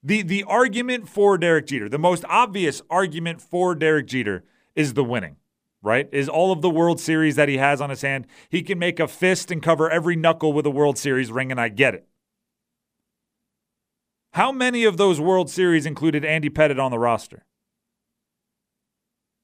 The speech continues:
A known steroid user, an admitted steroid user.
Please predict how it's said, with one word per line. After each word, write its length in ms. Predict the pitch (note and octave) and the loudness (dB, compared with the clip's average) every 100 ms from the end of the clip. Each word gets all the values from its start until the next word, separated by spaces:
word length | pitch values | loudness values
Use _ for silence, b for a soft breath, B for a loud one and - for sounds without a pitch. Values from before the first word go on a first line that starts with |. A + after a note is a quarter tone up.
| - | -6
A 80 | C3+ | 0
known 320 | D#3 E3+ E3 | 2 2 0
steroid 480 | - E3 D3 B2 G#2 | 0 2 4 2 0
user, 320 | F#2 D#2 - | -8 -10 -6
an 120 | D#3+ | -4
admitted 480 | D#3 C#3+ D#3 F#3 E3+ | -2 -2 2 2 2
steroid 480 | - F3+ E3 C#3+ A#2+ | 0 2 4 4 2
user. 320 | G#2 E2 C#2 | -4 -8 -16